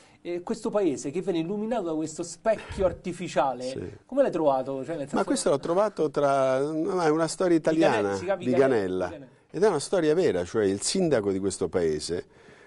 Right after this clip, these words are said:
Speaker 2: constatato che la sua comunità stava per alcuni mesi all'anno al buio perché sta in una valle,
Speaker 1: Sì.
Speaker 2: ha fatto pi-, eh, l'idea gli è venuta da una storia di Topolino.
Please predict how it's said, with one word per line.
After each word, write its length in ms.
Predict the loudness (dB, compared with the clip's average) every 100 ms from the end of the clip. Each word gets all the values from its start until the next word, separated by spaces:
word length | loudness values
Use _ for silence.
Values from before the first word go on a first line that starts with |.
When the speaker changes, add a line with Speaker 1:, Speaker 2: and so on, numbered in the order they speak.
| _
Speaker 2:
constatato 760 | 0 0 2 0 2 0 -2 -2
che 340 | 0 0 0 -8
la 180 | -6 -6
sua 300 | 0 0 2
comunità 560 | -2 -4 -4 0 0
stava 380 | 0 0 2 0
per 160 | -2 -2
alcuni 360 | -2 -2 2 4
mesi 260 | 4 4
all'anno 460 | 2 4 4 2 2
al 140 | 0
buio 440 | 0 0 2 2 0
perché 460 | -2 -4 2 2
sta 240 | 2 -2 0
in 100 | 0
una 400 | 0 0 -2 0
valle, 520 | 2 2 0 -4 -6
Speaker 1:
Sì. 140 | -6 -14 -18 -20 _ -20 -20 _ _ _ _ -4
Speaker 2:
ha 280 | -2 -2 0
fatto 300 | 0 0 -2
pi-, 100 | -2
eh, 160 | -6 -8 -10
l'idea 420 | -2 0 4 4 4
gli 100 | 0
è 80 |
venuta 320 | -2 -4 0 0
da 80 |
una 120 | 0 -2
storia 240 | -2 -2
di 60 | -4
Topolino. 680 | -4 -2 -2 -2 -6 -12